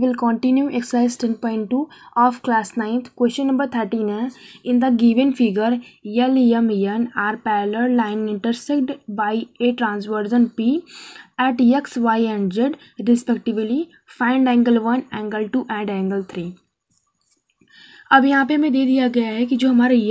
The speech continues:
L, एम और एन, ये दोनों, तीनों क्या हैं, पैरेलल लाइन है एक दूसरे के। उसके बाद यहाँ पे एक ट्रांसवर्जन लाइन दिया गया है, ट्रांसवर्जन लाइन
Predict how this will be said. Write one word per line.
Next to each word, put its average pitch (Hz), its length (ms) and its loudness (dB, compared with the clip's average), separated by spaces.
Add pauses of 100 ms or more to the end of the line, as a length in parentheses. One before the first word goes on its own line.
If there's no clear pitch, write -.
L, 302 180 0 (600)
एम 226 500 -2 (520)
और 233 180 4
एन, 220 360 4 (220)
ये 247 100 0
दोनों, 254 300 2
तीनों 254 280 6
क्या 277 160 2
हैं, 294 80 2 (160)
पैरेलल 226 300 2
लाइन 220 220 0
है 233 60 0
एक 202 160 2
दूसरे 196 320 -4
के। 214 180 -4 (360)
उसके 247 300 0
बाद 269 220 4
यहाँ 269 180 0
पे 285 80 2
एक 285 120 0
ट्रांसवर्जन 240 520 2
लाइन 247 200 4
दिया 220 200 0
गया 214 200 -4
है, 233 200 -4 (280)
ट्रांसवर्जन 233 520 2
लाइन 254 200 2